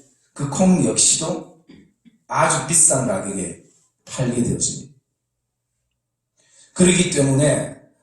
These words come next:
어쩌면 돈이 있어도 물건이 없어서 구할 수 없는 그런 어떤 경제 공황을 맞이하는 사마리아 성을 볼 수가 있습니다. 사람은 어디서 살든지 누구나 마찬가지입니다.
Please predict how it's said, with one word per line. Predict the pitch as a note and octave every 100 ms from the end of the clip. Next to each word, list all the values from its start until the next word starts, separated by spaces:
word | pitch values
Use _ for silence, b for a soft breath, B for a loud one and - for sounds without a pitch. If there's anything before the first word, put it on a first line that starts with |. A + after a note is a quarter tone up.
| _
어쩌면 | C3 B2+ D3 C3
돈이 | B2+ C#3 E3+ F#3+
있어도 | - - D3 C#3+ C3+
물건이 | C3 F3+ F3+ G3 D#3+ A#2
없어서 | G2+ B2 A#2 B2 A#2+
구할 | - A2+ B2 C3
수 | - - -
없는 | G2+ G#2 C#3 C#3 B B B B
그런 | C#3+ D#3 D#3 C3
어떤 | - C#3 C#3 - - _ _ _ _ _ _ _ _ _ _ _ _ _ _ _
경제 | A2+ G#2+ A#2+ C3 B2+
공황을 | - G#2+ A#2 A#2 G#2+ G#2+ - - _
맞이하는 | G2 G#2+ A2 G#2 F2+ F2+ G#2 F#2 - - _ _ _
사마리아 | - - G#2+ A2+ A2
성을 | G2 - F#2+ G2+ A#2 - - _
볼 | _ A2
수가 | - -
있습니다. | A#2 - - - - _ _ _ _ _ _ _ _ b b b
사람은 | D#3+ E3 E3 D#3 B2+ - -
어디서 | A2 C#3+ - -
살든지 | D3 C3+ C3+ C3 B2+
누구나 | C3+ C3
마찬가지입니다. | A2 - A#2 A#2 A2 G2 F2+ - -